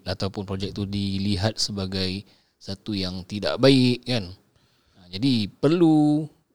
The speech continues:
lagi-lagi bab-bab derma ini perlu ketelusan lah kan. Kalau dia bawa duit-duit orang,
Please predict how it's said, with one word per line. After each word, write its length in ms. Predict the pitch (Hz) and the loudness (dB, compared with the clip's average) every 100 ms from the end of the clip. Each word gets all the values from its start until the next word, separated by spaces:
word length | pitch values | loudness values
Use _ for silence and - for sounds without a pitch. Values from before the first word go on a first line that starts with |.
| _ _ 120 | _ _ -18
lagi-lagi 500 | - 117 123 135 135 | -6 -2 0 0 -2
bab-bab 360 | 123 113 110 113 | -2 -4 -4 -2
derma 320 | 120 123 131 | 0 2 2
ini 160 | 127 131 | 2 0
perlu 240 | 120 107 | -2 -4
ketelusan 800 | - - 113 127 - 117 113 107 | -6 -2 2 2 6 6 4 2
lah 240 | 95 92 | -2 -4
kan. 240 | 92 101 92 95 95 _ | -4 -6 -6 -12 -16 _
Kalau 280 | 95 92 | -10 -8
dia 80 | 92 | -8
bawa 320 | 87 92 90 - _ _ | -6 -6 -6 -8 _ _
duit-duit 340 | 98 90 92 | -6 -2 0
orang, 480 | 92 104 98 98 | 2 4 4 2